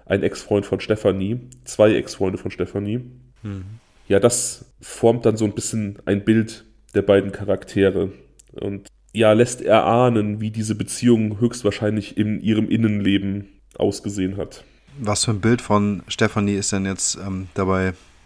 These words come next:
Speaker 2: rumgekommen?
Speaker 1: Ja, kein gutes. Ein Ex-Freund sagt aus, dass er in der Beziehung von Stefanie oder durch Stefanie immer wieder auch Gewalt ausgesetzt war,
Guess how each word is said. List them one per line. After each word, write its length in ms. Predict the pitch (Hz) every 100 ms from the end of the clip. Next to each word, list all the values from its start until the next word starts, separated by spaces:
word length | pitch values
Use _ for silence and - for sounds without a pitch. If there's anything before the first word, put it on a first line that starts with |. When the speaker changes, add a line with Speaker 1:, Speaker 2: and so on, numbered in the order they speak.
| -
Speaker 2:
rumgekommen? 640 | 110 101 117 95 98 92 90 - - _ -
Speaker 1:
Ja, 160 | 135
kein 280 | 147 147 143
gutes. 640 | 139 170 131 135 - - - - - -
Ein 180 | 113 117
Ex-Freund 480 | 110 - - 123 113
sagt 280 | 110 113 -
aus, 260 | 107 117
dass 200 | 113 -
er 320 | - 110 117
in 160 | 110 113
der 120 | 117
Beziehung 580 | 110 - - 123 120 113
von 320 | - - 120
Stefanie 800 | 113 127 123 123 113 113 110 113 - _ _ _ _
oder 200 | - 110
durch 300 | 101 117 120
Stefanie 480 | - 117 - 113 110
immer 220 | 123 117
wieder 240 | 113 110 73
auch 300 | 101 - - - _ -
Gewalt 320 | 98 101 127
ausgesetzt 640 | - 135 - 123 127 -
war, 300 | 131 143 160